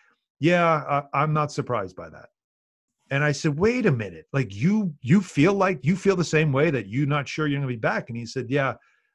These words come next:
He goes, "I just, I don't think it's gonna work out." Blew my mind. You know, I'm thinking finally stable, franchise is, is set, everything's good. Next thing you know, the hotshot young coach they hired, they move on from.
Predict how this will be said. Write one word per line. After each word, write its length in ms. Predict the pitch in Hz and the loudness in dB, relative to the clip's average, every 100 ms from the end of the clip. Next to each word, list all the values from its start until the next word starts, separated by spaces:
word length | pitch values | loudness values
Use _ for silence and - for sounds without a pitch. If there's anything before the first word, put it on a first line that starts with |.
| _ - | _ -6
He 80 | |
goes, 160 | 127 123 | -4 -2
"I 200 | - 131 | 0 -2
just, 220 | 123 131 | -2 -4
I 80 | 127 | -2
don't 180 | 131 127 | -2 -2
think 160 | 131 | -6
it's 120 | 113 - | -6 -6
gonna 200 | 117 107 | -6 -6
work 280 | 101 92 101 | -8 -8 -12
out." 180 | - - _ _ _ _ _ _ _ _ _ - | -14 -20 _ _ _ _ _ _ _ _ _ 4
Blew 220 | 208 262 | 6 6
my 180 | 233 202 | 6 6
mind. 480 | 196 208 180 98 - _ _ _ | 6 4 2 -2 -14 _ _ _
You 100 | 202 | 0
know, 120 | 202 175 | 4 4
I'm 160 | 214 | 4
thinking 560 | 220 208 190 165 143 - | 2 0 2 0 0 -2
finally 340 | - 190 202 190 | 0 2 2 -2
stable, 840 | - - 180 185 160 180 175 175 _ | -4 2 4 4 2 0 -2 -6 _
franchise 840 | - - 170 190 185 190 185 180 | -20 -4 0 0 2 4 4 2
is, 360 | 170 143 - 156 | -2 -4 -8 -4
is 240 | 156 - | -4 -4
set, 260 | - 180 160 | -2 2 2
everything's 460 | 170 180 156 151 | 2 2 0 -4
good. 480 | - 190 240 214 151 - _ _ | -2 4 4 4 -2 -10 _ _
Next 260 | 180 - - | -6 -6 -6
thing 180 | 190 | -4
you 80 | 170 | -2
know, 220 | 160 233 | 0 2
the 80 | 185 | 2
hotshot 440 | 135 185 - 190 147 | 0 -2 0 -2 0
young 220 | 160 147 | -2 0
coach 340 | 185 262 - | 0 0 -2
they 160 | 180 127 | -4 -4
hired, 460 | 101 92 92 135 - _ _ _ _ | -6 -12 -12 -14 -14 _ _ _ _
they 80 | 135 | 4
move 180 | 165 185 | 6 6
on 220 | 254 311 | 4 2
from. 320 | - 113 104 | -4 -6 -6